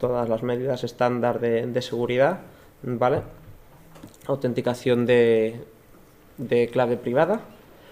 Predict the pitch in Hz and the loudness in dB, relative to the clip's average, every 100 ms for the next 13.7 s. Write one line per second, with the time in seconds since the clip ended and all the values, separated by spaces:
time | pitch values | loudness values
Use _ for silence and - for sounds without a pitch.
0 | - - - 131 139 127 123 - 131 123 | -18 -6 0 2 2 2 0 0 0 2
1 | 120 127 131 120 139 139 147 143 156 147 | 0 0 -4 -2 -2 -2 -2 -2 0 0
2 | 165 131 131 131 139 147 151 147 143 127 | 0 0 2 2 4 2 2 2 2 2
3 | 147 139 139 165 160 190 214 - - - | 2 2 4 4 4 2 0 -4 -20 -20
4 | - - 143 143 139 143 147 156 147 135 | -20 -2 6 8 8 6 2 2 4 4
5 | - 139 131 123 127 135 - 117 135 135 | 4 2 2 -2 -2 -2 -4 0 2 2
6 | 135 123 127 123 143 147 123 143 139 127 | 2 4 4 6 4 4 2 0 0 -2
7 | 120 - 113 110 - - - - - - | -2 -4 -4 -4 -8 -20 -20 -20 -4 2
8 | 135 151 151 143 139 139 131 127 135 147 | 4 4 4 2 2 2 2 2 4 4
9 | 135 123 120 113 113 123 139 131 - 110 | 4 2 0 0 0 0 -2 -2 -4 -6
10 | 110 131 120 127 127 120 120 123 120 120 | -4 -4 -2 0 2 0 0 -4 -4 0
11 | 139 139 - 113 117 - 110 123 120 117 | 0 0 -2 -4 -4 -4 -2 0 0 -2
12 | - 113 120 117 120 117 117 - - - | -4 -6 -2 0 0 0 -2 -10 -20 -20
13 | - 123 123 131 127 120 - | -4 0 2 2 2 -2 -4